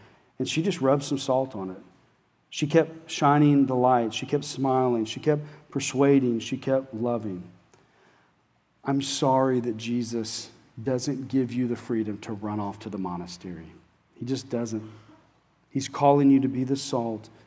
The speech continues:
to be the light. He's calling you to, uh, pr-, preserve a morally decaying world. He's calling you to illuminate a darkened world. What is decaying around you?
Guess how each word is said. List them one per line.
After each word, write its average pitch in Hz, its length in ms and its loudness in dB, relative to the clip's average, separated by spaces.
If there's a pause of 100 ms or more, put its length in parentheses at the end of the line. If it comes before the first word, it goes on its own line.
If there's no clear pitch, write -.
(120)
to 123 80 -6
be 127 200 0
the 127 140 0
light. 104 560 -4 (300)
He's 143 140 2
calling 147 380 8
you 135 420 8 (240)
to, 135 440 4
uh, 123 160 -4 (100)
pr-, - 300 -10
preserve 139 680 6
a 127 160 -2
morally 131 640 2
decaying 117 540 -2
world. 95 320 -12 (340)
He's 151 160 2
calling 156 360 8
you 151 180 8
to 143 360 4 (320)
illuminate 156 840 10
a 139 120 -2
darkened 127 560 4
world. 95 340 -6 (840)
What 160 100 4
is 143 180 2
decaying 131 720 -2
around 101 460 -6
you? 85 200 -12